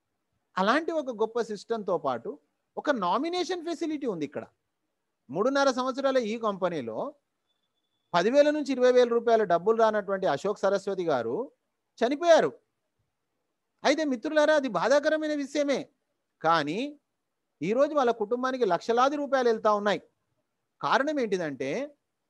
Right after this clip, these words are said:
రైట్ లెఫ్ట్ కానీ, పీవీ, వివి కానీ, సీలింగ్ ట్రిమ్మింగ్ కానీ ఏమీ లేదు. మీరు అర్థం చేసుకోండి మిత్రులారా,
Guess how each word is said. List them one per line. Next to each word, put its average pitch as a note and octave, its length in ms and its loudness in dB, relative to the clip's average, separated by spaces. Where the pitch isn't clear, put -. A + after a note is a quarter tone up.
రైట్ G#3 280 2
లెఫ్ట్ A3 360 0
కానీ, A#3 460 -2
పీవీ, A#3+ 320 -2
వివి A#3 320 -2
కానీ, A3 340 0
సీలింగ్ B3+ 400 -4
ట్రిమ్మింగ్ B3 360 -4
కానీ A#3+ 200 -2
ఏమీ D#4+ 260 -2
లేదు. F4+ 300 -2
మీరు B3 200 -2
అర్థం B3 320 0
చేసుకోండి A3 420 -2
మిత్రులారా, F3 640 -4